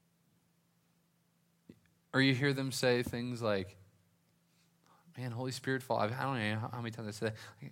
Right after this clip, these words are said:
"What? Tongues of fire? What? White horses? I don't get this whole thing." And it's okay.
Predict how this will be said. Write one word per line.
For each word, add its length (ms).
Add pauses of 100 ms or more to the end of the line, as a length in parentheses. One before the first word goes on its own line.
(160)
"What? 340 (380)
Tongues 240
of 80
fire? 460 (240)
What? 380 (520)
White 200
horses? 720
I 120
don't 160
get 180
this 220
whole 160
thing." 300 (2750)
And 100
it's 160
okay. 320